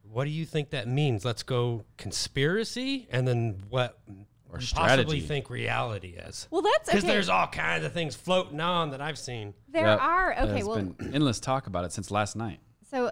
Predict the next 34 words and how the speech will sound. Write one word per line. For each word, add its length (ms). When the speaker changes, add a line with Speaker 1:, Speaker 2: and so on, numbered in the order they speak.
Speaker 3:
let's 220
just 240
talk 420
what, 420
what 260
was 140
Speaker 2:
There's 200
Speaker 3:
reported. 440
Speaker 2:
s- 320
Speaker 3:
What 100
was 160
reported 440
Speaker 2:
Well 80
Speaker 3:
is 200
Zillow 400
came 240
out 220
and 200
said 360
that 480
they're 100
beyond 640
operational 760
capacity. 640
Speaker 2:
Capacity. 140
Speaker 3:
So 140
they 140
acquired 320
about 260
thirty-eight 520
hundred 340
homes 420
last 300
quarter. 580